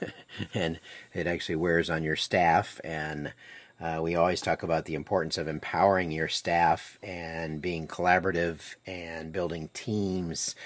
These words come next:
and the power of your staff working together on this common vision and developing a positive culture within that, uh, common vision.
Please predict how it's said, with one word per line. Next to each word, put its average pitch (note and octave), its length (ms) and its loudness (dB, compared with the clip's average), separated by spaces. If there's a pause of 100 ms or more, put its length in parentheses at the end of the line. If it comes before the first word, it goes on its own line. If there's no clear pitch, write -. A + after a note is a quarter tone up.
(320)
and E2+ 140 -4
the E2+ 60 -4
power F#2 560 2
of E2 180 -4
your D#2+ 100 -4
staff F2 400 2
working F2 320 -2
together E2+ 420 0
on D#2+ 200 -2
this D#2+ 180 -4
common F2 540 -2
vision F#2 500 0 (460)
and E2 120 -4
developing E2 460 -2
a E2 60 -2
positive E2+ 520 0
culture - 520 0 (160)
within G2 340 -4
that, E2 180 -4 (240)
uh, D#2+ 300 -4
common E2+ 460 -2
vision. F2+ 400 -2